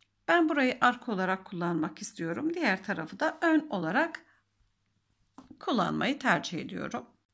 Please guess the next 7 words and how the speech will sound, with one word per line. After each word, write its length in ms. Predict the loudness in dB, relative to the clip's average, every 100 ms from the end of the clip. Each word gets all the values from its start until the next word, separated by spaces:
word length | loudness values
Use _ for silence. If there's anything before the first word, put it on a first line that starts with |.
| _
Şimdi 220 | -18 -10
ilmeğimi 460 | -2 0 0 -2 -6
takıyorum. 880 | -8 -8 -4 -4 -4 -4 -2 -4 -8 _ _ _ _ _ _ _ _ _ _ _ _ _ _ _ _ _ _ _ _ _ _ _ _
Bir 200 | -6 -4
tane 320 | 0 0 0 -2
zincirimi 540 | 0 0 0 -2 -2
çekiyorum. 760 | -4 -6 -6 -6 -2 -4 -4